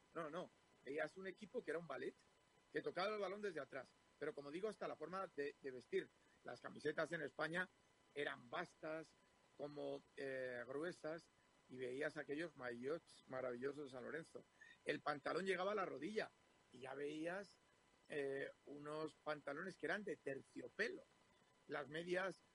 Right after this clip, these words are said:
ajustadas, en vez de aqu-, ser aquellas gruesas con calcetín, y las botas, en,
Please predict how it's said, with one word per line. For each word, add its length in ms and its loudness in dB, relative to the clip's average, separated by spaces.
ajustadas, 680 0
en 80 -10
vez 100 -2
de 60 -2
aqu-, 240 -10
ser 220 -4
aquellas 500 -6
gruesas 440 -6
con 140 -6
calcetín, 460 2
y 100 2
las 180 2
botas, 380 4
en, 200 -8